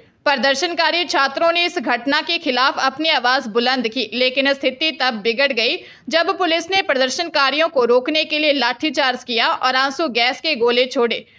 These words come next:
नबाना मार्च के तहत सचिवालय भवन के घेराव के ऐलान के बाद कोलकाता पुलिस ने सचिवालय के आसपास सुरक्षा व्यवस्था के कड़े इंतजाम किए गए। बीजेपी ने भी इस विरोध प्रदर्शन का समर्थन किया।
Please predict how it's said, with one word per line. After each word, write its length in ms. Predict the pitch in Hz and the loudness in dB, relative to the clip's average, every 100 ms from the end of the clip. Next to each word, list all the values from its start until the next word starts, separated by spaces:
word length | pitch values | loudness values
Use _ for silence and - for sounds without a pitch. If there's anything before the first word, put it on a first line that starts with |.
| _ - | _ -4
नबाना 460 | 254 269 262 277 285 | -2 2 2 2 2
मार्च 340 | 269 277 269 | 2 2 0
के 180 | 339 330 | -2 -2
तहत 380 | 330 254 302 339 | 0 0 0 -2
सचिवालय 640 | - 254 277 254 254 285 254 | -2 -2 0 0 2 0 0
भवन 360 | 262 247 294 | 0 2 0
के 160 | 294 226 | 0 -2
घेराव 460 | 220 247 247 269 | 0 2 2 2
के 100 | 269 | 2
ऐलान 360 | 285 254 254 294 | 0 2 2 0
के 160 | 320 269 | -2 0
बाद 260 | 247 285 | 2 0
कोलकाता 520 | 294 269 269 294 339 349 | 2 2 2 2 2 0
पुलिस 400 | 269 233 269 269 | 2 2 0 0
ने 120 | 226 | -2
सचिवालय 600 | 254 240 254 254 254 285 | -2 -2 0 2 2 0
के 160 | 294 269 | 2 0
आसपास 500 | 247 240 254 285 311 - _ | 0 0 0 0 -2 -14 _
सुरक्षा 420 | - 277 269 330 311 | -2 0 2 2 2
व्यवस्था 440 | 277 254 262 320 | 2 2 2 -2
के 180 | 320 339 | 0 -2
कड़े 240 | 285 254 | 0 2
इंतजाम 540 | 277 269 262 226 254 294 | 2 2 0 2 0 0
किए 240 | 277 240 | 0 0
गए। 340 | 233 254 - - | 2 0 0 -4
बीजेपी 480 | 226 277 285 330 349 | -4 -2 0 0 0
ने 140 | 339 | 0
भी 120 | 339 339 | 2 0
इस 140 | 339 | -2
विरोध 400 | 254 240 269 330 | 0 2 2 2
प्रदर्शन 500 | 277 240 247 247 349 | 0 0 0 0 -4
का 160 | 330 330 | 0 0
समर्थन 520 | - 269 247 254 233 | 0 0 0 0 -2
किया। 280 | 233 269 202 | -2 -2 -2